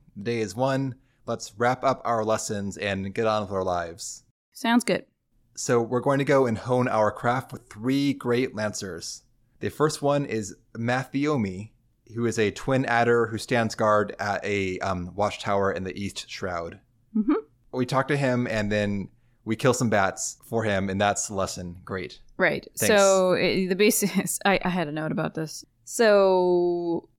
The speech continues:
Speaker 2: go fight a bunch of bats. The lesson here, they're constantly fluttering, and putting a spear in one is an exercise in frustration. But yeah,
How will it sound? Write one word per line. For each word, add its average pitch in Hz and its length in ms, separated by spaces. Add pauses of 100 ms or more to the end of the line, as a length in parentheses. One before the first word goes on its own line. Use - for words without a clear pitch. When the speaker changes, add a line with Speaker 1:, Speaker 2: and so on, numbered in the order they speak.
Speaker 2:
go 202 120
fight 247 140
a 240 40
bunch 226 140
of - 60
bats. - 260
The 202 80
lesson 226 260
here, - 300 (260)
they're 208 380
constantly 262 680
fluttering, 196 640
and 190 340 (180)
putting 254 200
a 190 40
spear 247 340
in 285 100
one 294 300
is 220 220
an - 120
exercise 262 480
in 240 120
frustration. 220 720
But 302 120
yeah, 277 300